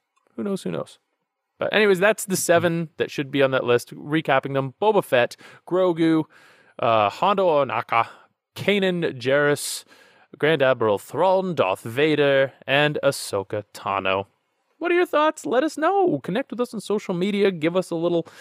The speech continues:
um, you know, send us a message. Just say you guys are out of your mind. You guys are dead on. Any other characters you really think you should see and can be justified in the Bad Batch or any other media coming up, then, uh, yeah, throw them our way. Um,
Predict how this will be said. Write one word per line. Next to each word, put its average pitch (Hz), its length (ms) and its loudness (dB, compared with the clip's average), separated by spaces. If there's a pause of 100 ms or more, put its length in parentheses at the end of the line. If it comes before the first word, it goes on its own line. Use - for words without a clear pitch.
(340)
um, 131 640 2
you 170 80 -2
know, 147 80 0
send 160 180 -2
us 156 100 0
a 156 40 -8
message. 139 300 -2
Just - 200 -8
say 127 120 -2
you 120 80 -4
guys 120 180 0
are 113 40 0
out 110 40 2
of 110 60 -2
your 113 80 -4
mind. 180 480 2
You 127 80 -8
guys 113 220 -2
are - 180 -10 (920)
dead 120 120 0
on. 151 400 2 (240)
Any 156 200 2
other 175 120 4
characters 170 400 0
you 143 140 -4
really 147 240 -2
think 147 220 -10
you 156 80 -4
should 151 240 -4
see 156 280 -2 (220)
and - 80 -10
can 131 120 0
be 127 60 4
justified 139 420 0
in - 20 -16
the 135 80 -2
Bad 135 200 2
Batch 143 280 2
or 240 120 2
any 262 160 0
other 254 140 2
media 170 220 2
coming 135 260 -2
up, - 200 0
then, 120 260 -4
uh, 117 140 4 (420)
yeah, 269 240 2
throw 294 400 -2
them 254 360 0
our 196 360 0
way. 127 460 0 (500)
Um, 131 800 -2